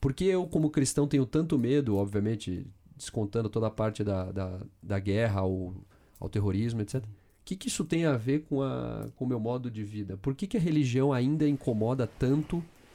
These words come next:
A ideia de que eu tenho um vizinho que acredita num Deus diferente do meu, sabendo que existem tantas pessoas que não acreditam mais em Deus,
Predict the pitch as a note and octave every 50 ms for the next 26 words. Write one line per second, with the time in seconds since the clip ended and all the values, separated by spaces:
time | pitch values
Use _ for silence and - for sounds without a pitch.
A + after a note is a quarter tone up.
0 | - - - - - - - - - - - - B2 A#2 A2+ C3 C3+ B2 C#3 D3
1 | D#3+ F3 E3 D3+ D3+ D#3 - D3 C#3 - - D3 D3 C#3+ C#3 C3+ B2+ B2+ B2+ B2
2 | A2+ A2 A#2+ C3 C#3+ D3 C#3 C3+ C3+ - - - A#2+ A2+ A2+ A2 G#2+ A2 A2 -
3 | B2 A#2+ A#2 B2 B2+ - C3+ B2 B2 A#2+ A2 A#2 B2+ C3+ B2 A#2+ - - B2 A#2+
4 | A#2 - A#2+ A2 G#2 G#2 G#2+ A2 B2 D3+ E3 - - _ _ _ _ - _ _
5 | - _ _ - _ _ - - - B2+ A#2 A2+ A#2+ C3+ C#3+ C3 C3 - C3 B2
6 | B2+ A#2+ A#2+ B2 G#2 B2+ B2+ C3+ - - A#2+ B2 A2+ - A#2+ A#2 B2+ C3+ C#3 B2
7 | A#2 A#2+ A#2 - A2 A2 A2 A2+ A#2 G#2+ G#2 G#2+ A2+ B2 C3 - -